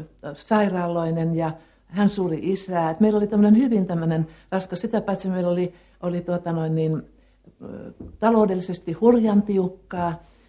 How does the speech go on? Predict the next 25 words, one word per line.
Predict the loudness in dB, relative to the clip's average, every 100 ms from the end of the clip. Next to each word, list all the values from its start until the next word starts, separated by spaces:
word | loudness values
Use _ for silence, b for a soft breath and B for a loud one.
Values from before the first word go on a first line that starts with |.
| b _ -8
ja, | -4 -2 -2 -4
ja, | -6
tuota, | -4 -6 -4 -6 -8 b b b _ -20 -20 -20 -20 -20 _ _ _ _ -16
mutta | -8 -6 -4
silti | 0 -2 2
niin | 2 4 8
minusta | 10 8 2 -2
on |
ollut | 0 0 -4 -4
tuo | 0 2
näkemys, | 4 0 0 -8 -10
että | -10 -4
mä | -2
olen | -2 -4
ollut | -6 -6
iloinen. | -2 -2 -4 -8 -10 -14 b b b
Ja, | -4 -2 -4 -6
ja | -8 -8 _ -20 -20 _ _ _ _
nähtävästi | -2 -2 0 -2 -2 -4
sitä | -10 -6 -8 -8 b b
nuori | 6 8 4 -2
on | -4
ainakin | -4 -6 -6 -4
hurjan | -4 -4 -6 -6
notkea, | -6 -8 _ -18